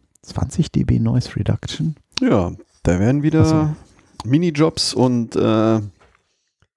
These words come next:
Speaker 2: kleinere Jobs abgeschafft.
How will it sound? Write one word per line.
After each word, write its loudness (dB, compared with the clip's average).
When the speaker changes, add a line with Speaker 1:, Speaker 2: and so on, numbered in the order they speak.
Speaker 2:
kleinere 0
Jobs 0
abgeschafft. 0